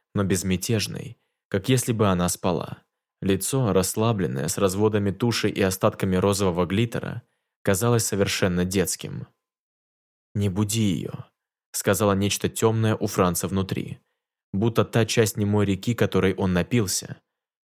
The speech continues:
«Она наконец-то спит спокойно. Никто больше не предаст её, ничто не причинит ей боль, даже ты. Она в безопасности отныне.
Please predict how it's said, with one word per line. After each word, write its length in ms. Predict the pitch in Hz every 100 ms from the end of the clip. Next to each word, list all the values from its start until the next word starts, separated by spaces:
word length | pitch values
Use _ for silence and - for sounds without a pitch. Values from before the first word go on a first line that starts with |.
| _
«Она 240 | 98 98 101
наконец-то 560 | 101 95 98 95 104
спит 300 | 95 - 92
спокойно. 720 | - 95 - 95 60 - - - _ _ _ _
Никто 320 | 101 101 - 113
больше 340 | 120 113 117
не 120 | 107
предаст 520 | 98 98 104 104 -
её, 240 | 60 50 - - _ _ _ -
ничто 320 | 104 - 110
не 120 | 98
причинит 500 | 92 98 - 95 92
ей 160 | 95 90
боль, 400 | 92 80 - - _ _ _ _ 101
даже 260 | 95 98
ты. 400 | 95 - 131 135 _ _ _ _ _
Она 200 | 98 101
в 60 | 90
безопасности 840 | 98 95 - 107 104 92 - -
отныне. 640 | 76 - 78 53 - 127